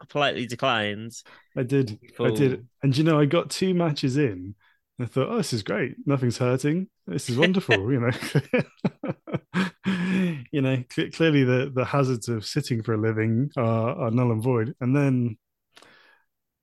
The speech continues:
Speaker 2: match three hit and good Lord. Oh my gosh. Anyway, aside <laughs> from that grumbling, um, yeah, this was a lot of fun. Great to see Hyper Misao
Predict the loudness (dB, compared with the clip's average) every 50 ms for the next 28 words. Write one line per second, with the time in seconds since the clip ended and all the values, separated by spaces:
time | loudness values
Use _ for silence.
0 | _ -4 -4 -4 -4 -4 0 2 4 4 6 4 2 0 -2 -2 -2 -4 -4 -4
1 | -4 -6 -6 -6 -6 -4 -4 -4 -4 -4 -6 -8 -10 _ _ _ -10 -8 -6 -6
2 | -6 -6 -6 -8 -8 -8 -8 -10 -10 -10 -14 -8 -2 2 4 6 6 6 6 4
3 | 2 0 -2 -4 _ _ _ _ _ _ _ -8 -2 2 2 2 4 2 0 2
4 | 2 2 2 2 0 -2 0 2 2 2 2 -2 -4 -6 -8 -8 -10 -12 -10 -8
5 | -6 -2 -2 -2 -2 0 2 4 4 4 2 0 0 2 2 4 4 4 2 -2
6 | _ -4 -2 -2 0 0 0 0 0 0 -2 0 0 2 2 2 0 0 0 2
7 | 2 4 4 2 2 0 0 0 0 0 -2 -6 -6 -4 -2 0 0 0 -2 -4
8 | -8 _ -8 -4 -2 -2 -2 -2 -4 -4 -4 -4 -4 -2 -2 -2 0 0 0 -2
9 | -2